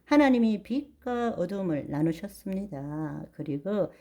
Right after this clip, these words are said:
빛을 낮이라 부르시고 어둠을 밤이라 부르시니 저녁이 되고 아침이 되니 첫째 날이라고 부르십니다.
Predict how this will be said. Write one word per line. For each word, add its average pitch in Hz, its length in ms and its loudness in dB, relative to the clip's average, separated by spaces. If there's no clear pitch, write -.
빛을 240 840 0
낮이라 196 760 -2
부르시고 170 800 -4
어둠을 214 600 4
밤이라 175 520 -4
부르시니 196 720 -2
저녁이 226 580 4
되고 170 440 -4
아침이 170 580 -8
되니 170 420 -4
첫째 247 720 0
날이라고 165 960 -2
부르십니다. 143 960 -6